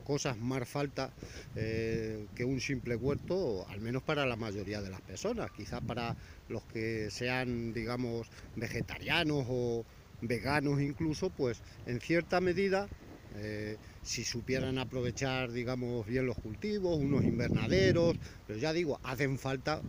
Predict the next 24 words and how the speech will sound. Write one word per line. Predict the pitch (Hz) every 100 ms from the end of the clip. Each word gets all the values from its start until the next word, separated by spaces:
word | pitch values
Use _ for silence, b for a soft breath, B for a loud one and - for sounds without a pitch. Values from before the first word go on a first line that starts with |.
| 110
un | 135 165 156
montón | 120 101 135 135
de | 131
medios. | 113 214 170 87 - B B B
Otra | 185 214
cosa | 190 208 202 190
es, | 202 - -
por | 139
ejemplo, | 139 151 151 165 175 - B B -
pues | 113 107
en |
las | 101 92
zonas | 120 107 104
rurales, | 107 151 277 156 76 101
en | 98
las | 92
que, | - 110 98 98 B B B -
bueno, | 170 - - 101
eh, | 98 92
quizás | 104 - 127
sería | 131 123 135 131
más | 131 117 -
fácil | 147 143 113
ser | - 135 135